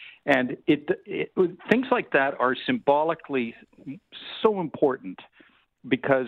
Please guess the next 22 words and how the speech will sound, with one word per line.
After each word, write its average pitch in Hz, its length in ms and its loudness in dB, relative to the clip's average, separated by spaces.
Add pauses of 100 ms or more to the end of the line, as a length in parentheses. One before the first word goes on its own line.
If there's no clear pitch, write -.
(120)
they, 120 200 0 (240)
they 110 400 0 (320)
really 156 480 0
speak 147 340 -2
volumes 131 640 0
about, 107 380 0 (720)
uh, 110 240 4
what 113 400 0 (520)
senior 175 360 2
members 131 520 2 (280)
of 113 200 2
a 107 120 2
cabinet 127 600 0
and 107 140 -8
caucus 123 540 0 (640)
think 165 220 2
about 123 300 2
the 113 60 -6
leadership 113 540 0
of 92 80 -2
the 95 80 0
party. 107 500 2